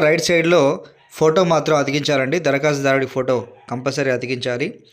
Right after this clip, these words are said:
దరఖాస్తుదారు స్త్రీ అయితే స్త్రీ, పురుషుడైతే పురుషుడు, ఇతరులైతే ఇతరులు టిక్ చేయాలండి. ఎప్పుడు పేరు కూడా రాయకూడదు, టిక్ చేయాలి. ఎస్సీ, ఎస్టీ, బీసీ, మైనారిటీలో ఎవరైతే ఏ కేటగిరీ అయితే ఆ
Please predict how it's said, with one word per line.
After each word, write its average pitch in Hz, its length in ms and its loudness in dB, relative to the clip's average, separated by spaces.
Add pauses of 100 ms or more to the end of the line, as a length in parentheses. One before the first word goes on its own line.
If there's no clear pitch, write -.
(680)
దరఖాస్తుదారు 160 720 2 (220)
స్త్రీ 165 180 -2 (120)
అయితే 160 240 0
స్త్రీ, 156 160 0 (180)
పురుషుడైతే 147 560 -2
పురుషుడు, 143 320 -2 (300)
ఇతరులైతే 139 440 -2
ఇతరులు 135 280 -4 (120)
టిక్ 156 220 -4
చేయాలండి. 139 460 0 (460)
ఎప్పుడు 151 160 -4 (100)
పేరు 156 200 2
కూడా 151 160 0
రాయకూడదు, 135 480 -2
టిక్ 147 240 -6
చేయాలి. 135 340 -2 (480)
ఎస్సీ, 160 220 -4 (140)
ఎస్టీ, 180 240 -2 (100)
బీసీ, 156 300 -4 (460)
మైనారిటీలో 147 1120 -4
ఎవరైతే 151 360 2 (380)
ఏ 147 120 -2
కేటగిరీ 143 340 0
అయితే 151 180 0
ఆ - 20 -4